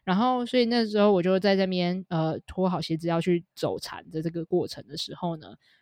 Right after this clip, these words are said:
然后我就很明显，已经，而且那个第五天的觉知力其实已经逐渐出现了，就是前五天你还在适应嘛，所以你已经开始有那个觉知力了，就是你已经开始感受到比较多细微的东西了，这样。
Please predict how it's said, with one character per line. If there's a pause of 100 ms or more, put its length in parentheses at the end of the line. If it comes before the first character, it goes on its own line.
(100)
然
后
我
就
很
明
显，
已
经，
而
且
那
个
第
五
天
的
觉
知
力
其
实
已
经
逐
渐 (180)
出
现
了，
就
是
前
五
天
你
还
在
适
应
嘛， (320)
所
以
你
已
经
开
始
有
那
个
觉
知
力
了， (320)
就
是
你
已
经
开
始
感
受
到
比
较
多
细
微
的
东
西
了，
这
样。